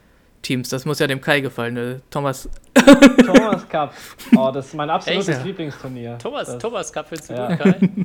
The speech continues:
Speaker 3: Okay. Müssen wir, müssen wir mal
Speaker 2: Ja. Oh, was hast du, was, was war da deine absolute Lieblingsgeschichte oder beim Thomas Cup? Da bin ich jetzt gespannt.
Speaker 1: <laughs> Ja, wir haben halt einfach, äh,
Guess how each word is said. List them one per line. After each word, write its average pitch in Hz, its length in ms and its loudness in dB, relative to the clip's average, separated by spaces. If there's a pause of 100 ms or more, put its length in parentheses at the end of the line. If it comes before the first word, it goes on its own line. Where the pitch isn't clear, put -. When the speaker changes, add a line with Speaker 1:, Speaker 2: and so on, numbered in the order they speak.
(120)
Speaker 3:
Okay. 139 240 -12 (440)
Müssen 147 340 -18
wir, 165 80 -14
müssen 151 140 -10
wir 151 80 -14
mal 143 240 -10
Speaker 2:
Ja. 139 340 -6 (340)
Oh, 139 180 -4
was 143 120 -6
hast 190 180 -4
du, 185 60 -14
was, 185 240 -6 (800)
was 143 260 -10
war 175 140 -2
da 175 100 -2
deine 160 280 -4
absolute 156 420 -8
Lieblingsgeschichte 160 960 -14
oder 131 180 -12
beim 127 220 -14
Thomas 143 320 -14
Cup? 151 220 -16 (640)
Da 185 100 0
bin 240 140 8
ich - 60 0
jetzt - 140 -10
gespannt. 120 360 -14
Speaker 1:
<laughs> - 20 -14
Ja, 147 140 0
wir 175 80 2
haben 190 100 2
halt 170 140 2
einfach, 165 380 0
äh, 156 360 2